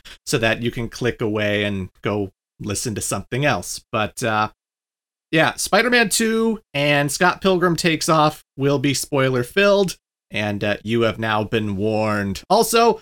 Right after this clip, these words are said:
I think I figured out my microphone finally,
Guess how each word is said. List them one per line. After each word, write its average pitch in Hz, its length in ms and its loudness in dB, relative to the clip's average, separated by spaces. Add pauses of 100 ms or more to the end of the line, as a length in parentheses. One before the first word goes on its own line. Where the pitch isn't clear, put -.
(160)
I - 60 0
think 294 400 4
I 214 80 4
figured 220 340 2
out 202 140 2
my 175 100 4
microphone 165 720 2
finally, 196 1040 2